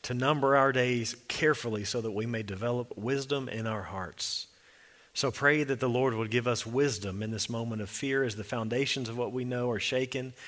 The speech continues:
that others would realize how fragile life is, how real eternity is. They would see their need and turn to God. Fourth way they're asking us to pray is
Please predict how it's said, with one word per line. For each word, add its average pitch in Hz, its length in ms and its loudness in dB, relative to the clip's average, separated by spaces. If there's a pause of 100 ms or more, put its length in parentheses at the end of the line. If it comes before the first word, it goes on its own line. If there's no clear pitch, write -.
(120)
that 107 140 2
others 139 320 6
would 135 100 4
realize 120 460 4
how 104 180 -2
fragile 127 500 -2
life 120 360 0
is, 110 280 -2 (200)
how 120 180 4
real 131 460 2
eternity 107 640 -4
is. 98 260 -6 (200)
They 117 100 0
would 107 160 -2
see 139 260 2
their 135 160 2
need 104 340 -4
and 92 140 -6
turn 95 380 -8
to 98 100 -10
God. 82 480 -10 (1120)
Fourth 143 260 4
way 101 280 -2 (160)
they're 107 160 -4
asking 107 320 -6
us 101 100 -6
to - 80 -10
pray 101 320 -8
is 95 200 -6